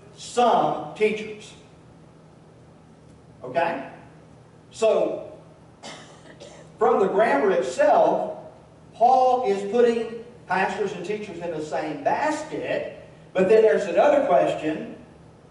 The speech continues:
Is he talking about the fact that pastors and teachers, just as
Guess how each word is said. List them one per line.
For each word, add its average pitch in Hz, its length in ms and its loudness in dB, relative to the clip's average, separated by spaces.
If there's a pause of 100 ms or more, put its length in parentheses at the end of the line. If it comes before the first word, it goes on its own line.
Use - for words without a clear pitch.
(720)
Is 277 260 -2
he 277 160 -4
talking 233 460 4
about - 440 2
the 165 120 2
fact 180 360 0
that 151 160 -4
pastors 196 480 -4
and 156 160 -10
teachers, 214 480 -2 (1300)
just 226 320 0
as 175 240 0